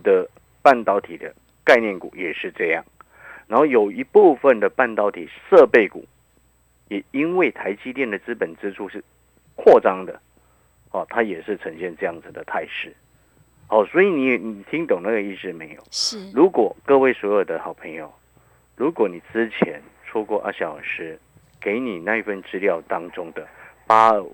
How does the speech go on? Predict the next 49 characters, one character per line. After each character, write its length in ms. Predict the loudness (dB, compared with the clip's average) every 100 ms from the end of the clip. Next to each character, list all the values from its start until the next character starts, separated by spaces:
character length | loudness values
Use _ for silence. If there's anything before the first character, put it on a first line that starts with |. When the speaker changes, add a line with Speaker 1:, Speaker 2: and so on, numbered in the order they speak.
| -6
Speaker 1:
八 180 | 4 6
二 220 | 6 4
五 280 | 2 -4 -10
五 40 | -10
的 120 | -12
鹏 260 | -12 -14 -14
程， 240 | -16 -18
从 160 | -18 -18
一 80 |
百 200 | -12 -10
二 120 | -6 -8
十、 180 | -8 -16 _
一 80 | -4
百 180 | 0 0
九 160 | -2
十 140 | -14 -18 -18
几 80 | -8
块 200 | -6 -4
涨 220 | -6 -4
到 220 | -4 -4 _ _ _ _ _ -18
现 260 | -2 0 0
在， 220 | 0 -2 -4 _
哦， 160 | -16 -14 -6
差 120 | -8
不 120 | -6
多 260 | -4 -4 -4 _
两 260 | -10 -10
百 240 | -4 -2 -2 -6
五 200 | -12 -16 -16
左 180 | -14 -6
右， 240 | -4 -4 _ _ _ _ _ _ _ _ _
或 120 | -2
者 140 | -2 -2
是 200 | 0 -2
这 120 | -2
个 500 | -4 -2 -2 -4 -8 -12
同 180 | -14
心 180 | -8 -8
电， 220 | -2 0 0 _ _ _ _ _
又 100 | -6
或 160 | 2 2
者 160 | 2 -6
是 340 | -4 -4 -2
二 120 | 0 0
四 220 | -2 -10
七 320 | -10 -10 -8
一 40 |
的 160 | -6 -8
强 220 | -8 -14